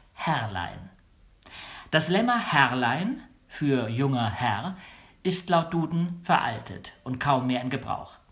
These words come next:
Die Verwendung für einen alten Herrn, Jean-Paul nennt seinen Fibel wiederholt das alte Herrlein, scheint im Duden gar nicht mehr auf. Zwar auch veraltet, aber noch deutlich häufiger in Verwendung ist das Lemma Fräulein.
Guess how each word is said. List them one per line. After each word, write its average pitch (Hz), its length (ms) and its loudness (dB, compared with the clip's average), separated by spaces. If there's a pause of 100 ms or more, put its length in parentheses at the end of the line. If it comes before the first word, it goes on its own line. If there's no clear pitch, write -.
(540)
Die 170 120 4
Verwendung 202 560 2
für 190 160 0
einen 147 340 -2
alten 175 460 0
Herrn, 180 580 -2 (280)
Jean-Paul 139 680 2
nennt 123 240 -2
seinen 120 300 2
Fibel 151 500 -2
wiederholt 143 680 -2
das - 280 -6
alte 139 340 -2
Herrlein, 135 840 -2 (260)
scheint 170 280 2
im 156 120 -6
Duden 160 380 -2
gar 123 200 4
nicht 98 240 -8
mehr 98 220 -6
auf. - 240 -12 (640)
Zwar 170 400 4
auch 160 180 2
veraltet, 180 600 0
aber 165 180 0
noch 135 180 0
deutlich 135 540 -2
häufiger 143 460 0
in 147 100 -6
Verwendung 151 560 -2 (240)
ist 151 240 -2
das 147 160 0
Lemma 131 560 -2
Fräulein. - 640 0